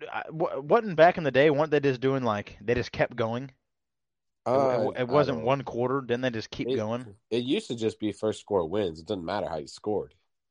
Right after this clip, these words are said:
Speaker 1: So
Speaker 2: Before they changed it to the whole, uh, you know, if you get a field goal, then the other team gets a chance. But if you get a touchdown, you win the game.
Speaker 1: I,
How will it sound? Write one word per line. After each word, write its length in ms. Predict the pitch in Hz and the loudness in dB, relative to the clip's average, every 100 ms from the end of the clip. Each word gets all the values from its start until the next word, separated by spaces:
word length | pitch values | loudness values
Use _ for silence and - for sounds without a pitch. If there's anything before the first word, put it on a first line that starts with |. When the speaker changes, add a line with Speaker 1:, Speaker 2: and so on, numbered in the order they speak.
| - 78 - _ _ _ _ | -20 -18 -20 _ _ _ _
Speaker 1:
So 460 | - 101 98 92 - _ _ _ _ _ _ _ _ _ _ _ _ | -8 -6 -4 -6 -10 _ _ _ _ _ _ _ _ _ _ _ _
Speaker 2:
Before 260 | 87 - 92 | -10 -2 0
they 120 | 82 | 0
changed 320 | - 92 80 | 0 -2 -2
it 80 | 80 | -6
to 120 | - 85 | -2 0
the 200 | 82 80 | 0 0
whole, 420 | 92 87 80 78 _ 87 | 2 2 0 -6 _ -4
uh, 140 | 85 | -2
you 120 | 87 | -2
know, 120 | 90 | -2
if 120 | 85 87 | -2 -6
you 160 | 82 - | -10 -4
get 140 | 92 87 | 0 0
a 40 | |
field 260 | - 107 95 | 2 2 4
goal, 240 | 92 87 | 4 2
then 160 | 87 90 | -4 -4
the 60 | |
other 120 | 90 87 | -4 -4
team 220 | 87 80 | -8 -12
gets 180 | 76 - | -14 -12
a 60 | |
chance. 260 | - 82 78 | -4 -4 -4
But 100 | 78 | -10
if 80 | 76 | -6
you 60 | |
get 100 | 87 | -4
a 40 | 80 | -2
touchdown, 520 | - 87 - 85 80 | 0 0 0 -4 -2
you 100 | 80 | -4
win 140 | 82 | -6
the 40 | 71 | -6
game. 300 | 80 76 65 _ _ _ _ _ _ _ _ _ _ _ _ _ _ _ - | -4 -4 -8 _ _ _ _ _ _ _ _ _ _ _ _ _ _ _ -8
Speaker 1:
I, 180 | 156 | -8